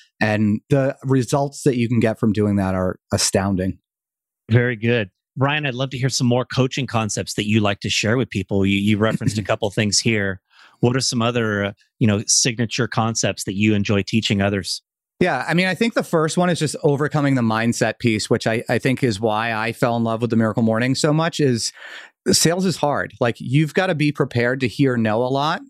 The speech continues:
Speaker 1: Go for No is a great book by a friend of mine, Andrea Waltz, which if people haven't read Go for No, that's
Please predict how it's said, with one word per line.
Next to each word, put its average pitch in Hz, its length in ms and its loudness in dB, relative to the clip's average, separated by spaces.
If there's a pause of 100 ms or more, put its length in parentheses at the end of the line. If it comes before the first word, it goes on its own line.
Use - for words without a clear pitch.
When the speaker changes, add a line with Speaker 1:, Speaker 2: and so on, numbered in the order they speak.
Speaker 1:
Go 131 160 2
for 135 180 -2
No 117 240 0
is 127 120 0
a 123 40 -2
great 123 280 0
book 127 200 -2
by 113 380 0
a 120 80 0
friend 120 200 2
of 120 40 2
mine, 117 180 0
Andrea 117 320 0
Waltz, 110 480 -2 (400)
which - 320 -2
if 120 140 0
people 127 240 0
haven't 120 240 -2
read 110 180 0
Go 113 160 2
for 113 160 0
No, 107 260 0
that's 104 320 -4